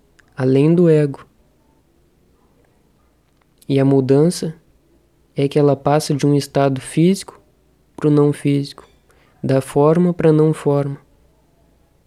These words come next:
de uma não consciência pra consciência, do barulho pro silêncio, da ansiedade pra tranquilidade.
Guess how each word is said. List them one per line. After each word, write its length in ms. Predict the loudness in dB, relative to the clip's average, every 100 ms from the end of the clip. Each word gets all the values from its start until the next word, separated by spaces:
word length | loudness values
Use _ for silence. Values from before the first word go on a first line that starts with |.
| _ _ _ _ _ _ _ _ _ _ _ -8
de 160 | -2
uma 380 | 2 2 2 -2
não 300 | -2 2 2
consciência 880 | 0 0 -2 -2 -2 0 0 -4 -10 -12
pra 200 | -6 -4
consciência, 800 | -2 -2 -2 -2 -2 -4 -8 -20 _ _ _ _ _ _ _ _ _ _ _ _ _ _ _ _ _ _
do 120 | -4 -2
barulho 460 | 0 2 2 0
pro 180 | 0 -2
silêncio, 640 | -2 -2 0 0 -4 -12 -20 _ _ _ _ _ _ _ _ _ -8
da 180 | -2 0
ansiedade 840 | 0 0 0 0 2 0 -2 -10 _ -8
pra 160 | -6
tranquilidade. 960 | -2 -2 0 0 0 0 -2 -4 -10